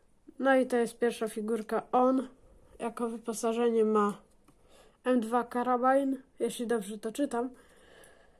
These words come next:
oraz spadochron. Tak wygląda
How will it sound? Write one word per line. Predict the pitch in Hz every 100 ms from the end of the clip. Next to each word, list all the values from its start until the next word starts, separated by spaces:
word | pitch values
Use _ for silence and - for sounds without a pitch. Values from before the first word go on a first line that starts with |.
| _ -
oraz | 254 247 240 - - -
spadochron. | - 254 226 - - 196 196 _ - - - - - - - - - - _ - - _ _ - - - - - _ _ - - - - _ _ _ -
Tak | 269 220
wygląda | 233 233 233 226 214 214